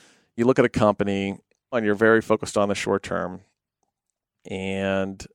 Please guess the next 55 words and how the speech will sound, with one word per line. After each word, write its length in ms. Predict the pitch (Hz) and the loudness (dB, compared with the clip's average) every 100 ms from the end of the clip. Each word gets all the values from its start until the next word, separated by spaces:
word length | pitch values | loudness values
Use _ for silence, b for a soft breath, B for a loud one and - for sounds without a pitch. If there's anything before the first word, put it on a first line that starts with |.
| _ | _
the 80 | - | -4
company's 420 | 110 104 107 98 | -2 0 -2 -2
growing 300 | 107 98 98 | 0 0 0
five 260 | - 101 | 2 2
or 60 | 98 | 2
six 180 | - - | -6 -8
percent 380 | 98 - 101 - | -8 -4 -4 -4
today. 720 | 104 139 143 123 113 110 107 | -2 4 6 8 6 4 2
You 160 | 104 | -2
think, 160 | 101 - | -8 -10
"Okay, 260 | 104 107 101 | -6 0 2
I 120 | 104 | 2
like 320 | 104 104 - | 2 0 -2
the 60 | 104 | -6
business. 460 | 107 104 104 104 | -2 -2 -2 -6
Things 180 | - 107 | -8 -10
are 60 | 101 | -10
going 400 | - 98 95 95 | -4 -2 -2 -4
well. 240 | 92 92 | -2 -2
Six 220 | - - | -4 -10
percent 340 | - - 104 - | -12 -6 -6 -6
seems 220 | 98 - | -12 -14
pretty 280 | - 107 104 | -12 -10 -8
good. 320 | 98 92 92 | -4 -2 -2
That's 220 | 92 92 - | -4 -8 -12
close 340 | - 113 104 | -4 -2 -2
to 80 | - | -6
company's 400 | - - - 101 | -10 -10 -10 -10
guidance. 680 | - 92 95 95 92 - - B B B B B B B B B B B _ _ - | -4 -4 -4 -8 -14 -14 -18 B B B B B B B B B B B _ _ 2
Maybe 200 | 127 139 | 4 6
they'll 100 | 131 | 6
do 120 | 123 | 8
that 120 | 123 | 8
again 460 | 113 - 127 120 117 | 6 4 6 6 6
the 100 | 113 | 4
next 400 | 113 110 - - | 4 2 0 -2
year. 340 | 113 110 110 | 2 4 4
But 120 | 104 127 | 6 4
after 240 | 143 127 | 4 4
that, 180 | 113 110 | 6 6
it's 120 | 104 | 4
probably 240 | 117 110 | 2 2
gonna 160 | 113 107 | 2 0
be 100 | 107 | 0
five. 840 | 104 - 104 98 98 101 104 101 | -2 2 4 6 6 6 6 4
And 220 | - 101 | -2 -4
then 220 | 101 104 104 | 0 0 0
it's 120 | 101 | -2
gonna 180 | 135 110 | 0 2
have 180 | 107 | 2
to 80 | - | 0
go 80 | 107 | 2
down 160 | 104 92 | 2 0
to 40 | |
four. 540 | - - 107 101 101 | -4 -2 2 4 4